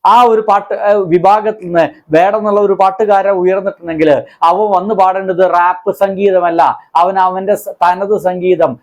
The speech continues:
ആ ഒരു ദളിത് സംഗീതം മാത്രമേ പാടാൻ പാടുകയുള്ളൂ എന്നാണ് ഈ ഒരു വരേണ്യ ചിന്താഗതിക്കാരിയായിട്ടുള്ള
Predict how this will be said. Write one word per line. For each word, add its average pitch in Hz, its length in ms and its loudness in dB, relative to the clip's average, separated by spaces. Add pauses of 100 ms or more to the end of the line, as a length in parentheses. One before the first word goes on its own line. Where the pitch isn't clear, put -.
(140)
ആ 180 200 4
ഒരു 180 280 -2
ദളിത് 180 420 0
സംഗീതം 185 440 -2
മാത്രമേ 175 460 -2
പാടാൻ 170 380 0
പാടുകയുള്ളൂ 165 640 0
എന്നാണ് 147 340 -2 (220)
ഈ 190 200 2
ഒരു 160 400 -2 (140)
വരേണ്യ 160 500 -2
ചിന്താഗതിക്കാരിയായിട്ടുള്ള 143 1300 -2